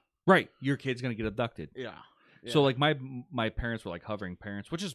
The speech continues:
Speaker 1: I mean, probably good because I'm a stupid person. I would probably got abdu-,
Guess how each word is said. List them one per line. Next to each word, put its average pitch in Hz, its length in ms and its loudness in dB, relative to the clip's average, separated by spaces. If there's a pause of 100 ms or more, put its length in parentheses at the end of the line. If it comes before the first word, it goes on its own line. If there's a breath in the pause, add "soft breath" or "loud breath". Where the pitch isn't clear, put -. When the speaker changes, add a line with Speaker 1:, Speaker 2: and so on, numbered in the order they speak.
Speaker 1:
I 160 120 -2
mean, 131 140 -2
probably 185 260 -4
good 92 280 -4
because 95 220 -10
I'm 127 140 -4
a 110 60 -4
stupid - 560 -6
person. 95 360 -8
I 87 100 -2
would 107 120 -2
probably 107 260 0
got 90 140 0
abdu-, 87 300 -8